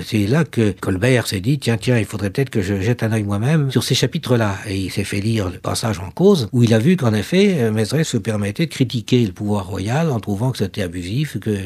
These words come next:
c'était pas bien, et qu'on ne pouvait critiquer l'attitude de la royauté dans ce domaine. Alors quand il a vu ça, il a dit, « Ben ça, c'est bien un comble. On donne une pension de quatre mille livres par an à Mézeray,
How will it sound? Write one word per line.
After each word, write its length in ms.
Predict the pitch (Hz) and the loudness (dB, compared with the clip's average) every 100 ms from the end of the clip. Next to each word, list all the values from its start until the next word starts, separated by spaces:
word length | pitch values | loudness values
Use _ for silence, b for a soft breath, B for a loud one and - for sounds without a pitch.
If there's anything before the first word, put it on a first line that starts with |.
| 95 | -8
c'était 280 | - 101 98 | -10 -10 -12
pas 180 | - 90 | -10 -8
bien, 320 | 104 147 160 | -4 -4 -2
et 160 | 120 | -4
qu'on 160 | 95 101 | -4 -6
ne 60 | 95 | -2
pouvait 240 | 113 120 | 2 2
critiquer 760 | - 117 - 101 - 160 156 | 2 -2 0 -2 2 4 4
l'attitude 460 | 104 104 104 - 143 | 0 -4 -6 -2 2
de 80 | 110 | 2
la 80 | 98 | 2
royauté 400 | 101 101 101 151 | 0 0 0 2
dans 100 | 120 | 2
ce 80 | |
domaine. 380 | 104 113 107 101 90 - | 2 2 2 0 -6 -10
Alors 160 | - - | -10 -4
quand 220 | 101 98 | -2 -2
il 100 | 95 | -4
a 40 | |
vu 120 | 90 92 | -4 -4
ça, 360 | 170 190 - - | -2 -2 -2 -6
il 140 | 95 | -6
a 60 | 92 | -2
dit, « 160 | 123 | -2
Ben 80 | 170 | -4
ça, 160 | - 156 | -4 -4
c'est 160 | 104 | -4
bien 260 | 90 95 98 | -6 -6 -6
un 100 | 107 | -2
comble. 420 | 185 180 104 90 B B B - | 0 2 0 -2 B B B -6
On 160 | 117 | 0
donne 200 | 113 135 | 4 4
une 160 | 123 110 | 4 4
pension 360 | 160 123 139 120 | 2 2 2 2
de 60 | |
quatre 260 | 101 135 - | 0 -4 0
mille 360 | 135 120 107 | 2 4 2
livres 480 | 107 120 131 104 98 | 0 2 4 4 0
par 260 | 90 120 117 | 0 0 2
an 240 | 113 95 b b b b b - | 0 -2 b b b b b -2
à 280 | 113 107 | 0 2
Mézeray, 540 | 104 123 110 165 202 | 2 4 4 2 2